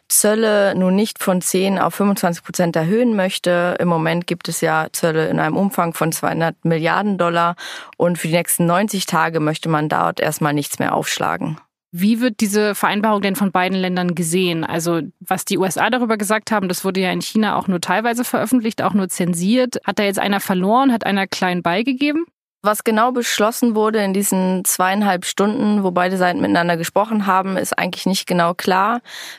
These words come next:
Speaker 1: Wenn man sich beide Veröffentlichungen anguckt, sieht man, dass die Amerikaner das erwähnen, was ihnen wichtig ist, und die Chinesen erwähnen, was ihnen wichtig ist. Die U S A sagen, dass man jetzt mehr sprechen wird über Technologietransfer, über den Diebstahl geistigen Eigentums, über Cyberspionage.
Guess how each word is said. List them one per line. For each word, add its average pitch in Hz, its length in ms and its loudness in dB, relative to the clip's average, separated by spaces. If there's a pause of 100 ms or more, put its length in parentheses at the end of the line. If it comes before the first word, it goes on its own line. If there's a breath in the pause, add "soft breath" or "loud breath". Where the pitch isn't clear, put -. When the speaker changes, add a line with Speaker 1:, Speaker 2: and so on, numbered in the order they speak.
Speaker 1:
Wenn 170 100 2
man 185 160 2
sich 175 360 0
beide 165 260 0
Veröffentlichungen 214 720 0
anguckt, 185 560 -2
sieht 185 220 -2
man, 170 180 0
dass 165 240 -2
die 160 260 -2 (380 loud breath)
Amerikaner 175 460 0
das 190 200 2
erwähnen, 180 320 2
was 160 140 0
ihnen 214 220 2
wichtig 185 260 -2
ist, 165 220 0
und 156 100 0
die 156 60 -2
Chinesen 160 460 0
erwähnen, 151 520 0
was 151 180 -2
ihnen 175 220 2
wichtig 147 320 -2
ist. 202 320 -2 (400 loud breath)
Die 147 140 -2
U 151 120 0
S 160 140 0
A 180 300 2
sagen, 175 560 2
dass 160 260 -2
man 160 160 2
jetzt - 560 -2
mehr 170 380 2
sprechen 175 440 0
wird 165 200 2
über 151 420 0
Technologietransfer, 165 1200 0
über 147 160 -2
den 151 160 0
Diebstahl 151 360 -2
geistigen 151 380 0
Eigentums, 170 800 -2
über 151 360 -2
Cyberspionage. 170 1120 0